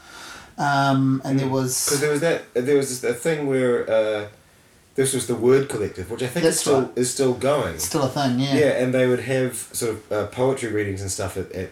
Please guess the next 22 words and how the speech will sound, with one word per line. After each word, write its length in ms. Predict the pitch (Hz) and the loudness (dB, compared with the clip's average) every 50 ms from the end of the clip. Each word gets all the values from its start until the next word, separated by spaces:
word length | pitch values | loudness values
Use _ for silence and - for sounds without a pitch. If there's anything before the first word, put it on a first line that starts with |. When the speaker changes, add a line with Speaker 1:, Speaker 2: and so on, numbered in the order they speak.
| - | -10
Speaker 2:
um, 540 | - 95 95 95 95 95 92 90 92 92 95 - - - _ _ _ - - - | -8 -6 -6 -4 -4 -4 -6 -6 -6 -8 -12 -14 -20 -20 _ _ _ -20 -12 -6
at, 200 | 95 98 98 95 - - - - | -4 -4 -4 -4 -8 -12 -12 -8
uh, 340 | 92 92 95 92 92 92 87 85 - - 95 | -6 -4 -2 -2 -2 -4 -4 -6 -10 -12 -8
the, 180 | 90 90 85 85 - - _ _ - | -8 -8 -8 -8 -12 -20 _ _ -12
uh, 220 | - 90 90 87 85 | -10 -8 -8 -8 -8
Thistle 360 | 80 - - 110 - 107 101 - | -6 -4 -4 -2 -2 -2 -2 -2
Hall 320 | 107 117 113 110 98 85 | 0 0 2 2 0 0
and 80 | - 185 | 0 2
Speaker 1:
Mm, 80 | 185 175 143 | 2 2 2
Speaker 2:
places 240 | 135 - - - | 0 -2 -2 -2
Speaker 1:
mm. 60 | 165 160 | 0 0
Speaker 2:
like 100 | 139 131 | 0 0
that. 220 | 104 101 98 92 - - - - - - - - - | -2 -4 -4 -6 -8 -14 -20 -20 -20 -20 -20 -16 -6
And 140 | - 127 139 | -2 2 4
there 80 | 143 143 143 | 4 4 4
were 40 | 143 | 2
quite 220 | - 156 156 160 | 0 0 0 0
a 60 | 160 | 0
few 160 | 151 147 143 | -2 -4 -4
people 300 | 139 - 135 131 135 123 | -2 -2 -2 -2 -2 -2
who 120 | 117 123 120 | -2 0 0
were, 160 | 117 113 110 | -2 -2 -4